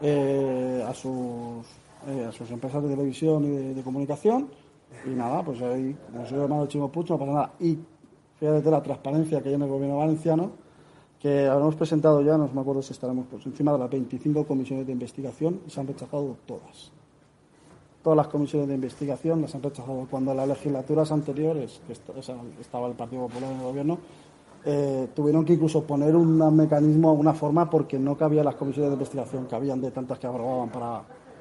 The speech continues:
para poder hacerlo. O sea, ellos hablan de transparencia y no, hablan de limpieza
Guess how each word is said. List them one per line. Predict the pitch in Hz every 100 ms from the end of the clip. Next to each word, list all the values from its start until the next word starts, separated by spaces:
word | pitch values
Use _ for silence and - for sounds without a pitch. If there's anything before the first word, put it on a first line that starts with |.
| - _
para | -
poder | 123 139
hacerlo. | 117 120 104 95 - - - -
O |
sea, | 135 - - - - - - - - - - _ -
ellos | 156 151 156 151
hablan | 147 139
de | 147
transparencia | 143 135 151 160 156 160 165 185 - - - - -
y |
no, | 139 135 131 127 123 147
hablan | 151 147
de | 143
limpieza | 143 135 151 156 156 147